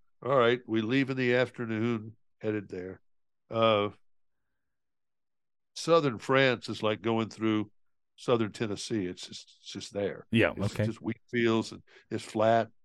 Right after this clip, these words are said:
Speaker 2: Yeah.
Speaker 1: wheat fields, and see, you didn't see anything. Nothing.
Speaker 2: Mm-hmm.
Speaker 1: And so it gets dark. So I don't know what, how we,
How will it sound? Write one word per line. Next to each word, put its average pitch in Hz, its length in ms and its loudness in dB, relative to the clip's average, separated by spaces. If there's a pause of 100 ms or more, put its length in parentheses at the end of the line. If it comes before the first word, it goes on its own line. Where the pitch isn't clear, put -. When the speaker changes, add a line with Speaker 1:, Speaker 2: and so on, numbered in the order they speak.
(120)
Speaker 2:
Yeah. 120 140 8
Speaker 1:
wheat 113 240 0
fields, 110 280 -4
and - 160 -20
see, - 120 -8 (340)
you 110 80 -10
didn't 113 240 -2
see 104 80 -4
anything. 87 380 -10 (520)
Nothing. 113 340 0 (200)
Speaker 2:
Mm-hmm. 139 280 6 (220)
Speaker 1:
And 113 120 -4
so 117 480 4
it 120 120 -2
gets 113 200 -2
dark. 101 420 -2 (640)
So 107 480 2 (320)
I 120 80 0
don't 113 140 -2
know 110 100 2
what, 95 220 -2
how 113 100 2
we, 98 160 -2